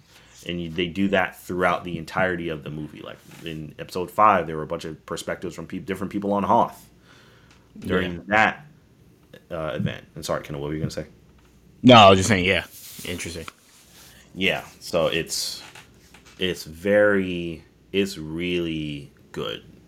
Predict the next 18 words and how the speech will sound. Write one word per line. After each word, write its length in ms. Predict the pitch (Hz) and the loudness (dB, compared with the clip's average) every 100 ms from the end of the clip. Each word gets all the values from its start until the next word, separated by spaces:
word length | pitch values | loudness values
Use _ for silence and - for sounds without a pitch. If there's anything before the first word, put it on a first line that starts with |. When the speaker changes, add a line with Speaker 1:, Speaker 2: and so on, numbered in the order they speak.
| - - - - 73 | -20 -20 -20 -20 -14
Speaker 1:
Really, 400 | 78 87 90 90 | -4 0 2 2
really, 380 | 82 82 82 78 | 0 0 0 0
really 280 | 76 78 71 | 0 -2 -4
good. 240 | 69 67 | -6 -6
I'm, 280 | 73 71 - - - - | -6 -8 -10 -20 -14 -8
I, 280 | 87 87 90 - - - | -6 -6 -12 -18 -20 2
those 200 | 139 185 | 4 6
are, 280 | 139 104 95 - | 6 4 2 -4
those 260 | 113 139 123 | 0 4 4
are 60 | |
books 200 | 98 87 | 2 -4
I, 120 | 92 - | -6 -6
I'm 280 | 87 90 82 | -2 -2 -4
gonna 180 | 87 76 | -8 -6
go 200 | 92 82 | -4 -6
back 540 | - 87 82 - - - _ _ - | -4 -4 -2 -6 -12 -20 _ _ -12
and 240 | 76 69 69 | -12 -12 -12
re-, 680 | 78 80 90 90 87 80 | -8 -4 -2 -2 -2 -6